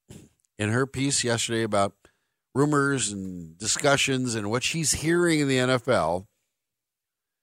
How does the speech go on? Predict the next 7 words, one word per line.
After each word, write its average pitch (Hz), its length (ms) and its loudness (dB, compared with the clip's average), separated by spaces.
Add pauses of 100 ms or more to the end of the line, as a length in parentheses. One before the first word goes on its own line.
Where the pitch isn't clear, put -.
(1300)
that 139 120 0
perhaps 135 520 -2
there 139 200 4
has 160 220 6
been 185 180 2
chatter 151 400 4
that 123 280 -2